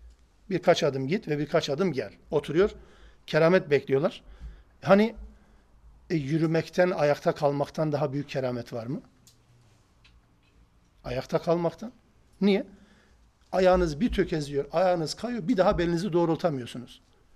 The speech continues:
Yüz seksen derece yataktan mahkum ömür boyu. Var değil mi çoğu, çoğu insanlar? Ayakta yürümek az bir şey mi? Konuşabilmek az bir şey mi? Telaffuz etmek az bir şey mi?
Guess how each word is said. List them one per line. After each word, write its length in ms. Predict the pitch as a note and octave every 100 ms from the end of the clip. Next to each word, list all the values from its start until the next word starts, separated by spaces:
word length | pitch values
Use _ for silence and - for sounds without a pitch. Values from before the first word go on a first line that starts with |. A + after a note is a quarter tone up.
| _ _ _ F3+
Yüz 120 | E3
seksen 440 | E3+ D#3 F#3+ D#3+
derece 280 | C#3+ C#3 E3+
yataktan 400 | D3 - - F#3
mahkum 400 | D#3+ C3 - -
ömür 300 | D3+ D3+ B2+
boyu. 160 | G#2+ G2 _ _ _ _ _ -
Var 200 | C#3 C#3
değil 120 | F#3+
mi 60 | F#3+
çoğu, 340 | - C3 A#2+ - _ _ -
çoğu 180 | C#3
insanlar? 460 | C3+ B2+ E3+ A3+ C4 _ _ _ _ _ -
Ayakta 340 | C#3 C#3+ - F3
yürümek 420 | D#3+ E3 E3+ F3
az 260 | D#3+ F#3+ G#3
bir 40 |
şey 220 | G#3 D4 G#3+
mi? 120 | B2 - _ _ _ - -
Konuşabilmek 800 | E3 E3 - G#3 E3+ E3 E3 -
az 240 | E3+ G#3+
bir 60 | C#4
şey 200 | C4 C4+
mi? 100 | E3+ - - - - -
Telaffuz 460 | F3+ F3+ F3 A#3+ A3
etmek 280 | A3 G3+ -
az 240 | G#3 D4
bir 80 | C#4+
şey 200 | - A#3
mi? 120 | E3+